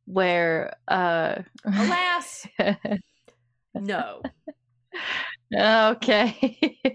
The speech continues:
Speaker 1: <laughs>
Speaker 2: I mean, some of, some of
Speaker 1: Now
Speaker 2: what
Speaker 1: I'm
Speaker 2: comes out in the
Speaker 1: disappointed.
Speaker 2: fifteenth century when the, the Italian, the Italian humanists think that they're discovering all these ancient books, you know, that have been kept from them for centuries because, you know, they're rediscovering the classics. They were re-,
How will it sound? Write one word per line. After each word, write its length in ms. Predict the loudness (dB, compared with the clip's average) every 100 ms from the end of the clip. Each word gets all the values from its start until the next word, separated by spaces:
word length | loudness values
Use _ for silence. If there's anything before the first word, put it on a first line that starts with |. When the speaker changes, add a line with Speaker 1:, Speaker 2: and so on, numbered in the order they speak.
| -2
Speaker 1:
<laughs> 40 | -6 -6 _ -20 _ -10 -10 _
Speaker 2:
I 80 | 2
mean, 140 | 2 0
some 220 | -2 -2
of, 160 | -4
some 220 | -6 -8 -2
of 60 |
Speaker 1:
Now 80 | 0
Speaker 2:
what 80 | 2
Speaker 1:
I'm 60 | 2
Speaker 2:
comes 120 | -2
out 120 | -6
in 60 | -6
the 60 | -6
Speaker 1:
disappointed. 100 | -6 -8
Speaker 2:
fifteenth 200 | -10 -12
century 400 | -12 -12 -14 -14
when 160 | -14
the, 180 | -14 -16
the 180 | -14 -14
Italian, 520 | -14 -14 -12 -12 -14 -14
the 80 | -16
Italian 360 | -14 -16 -16
humanists 460 | -16 -14 -14 -16 -18
think 160 | -20 -20
that 80 | -16
they're 120 | -16
discovering 540 | -16 -16 -14 -14 -14
all 100 | -14
these 200 | -16 -16
ancient 380 | -18 -18 -20 -18
books, 380 | -18 -18 -20 -20
you 100 | -20
know, 140 | -18
that 120 | -18
have 100 | -18
been 100 | -20
kept 320 | -18 -18 -18 _
from 180 | -20
them 180 | -18 -20
for 220 | -20 -20
centuries 600 | -20 -20 -18 -16 -16 -18 -20
because, 380 | -20 -20 -20
you 60 | -18
know, 120 | -20 -20 _ _ _
they're 100 | -16
rediscovering 640 | -14 -14 -14 -14 -14 -14
the 60 | -16
classics. 560 | -10 -6 -6 -8 -14 -14
They 140 | -14
were 160 | -10 -8
re-, 120 | -8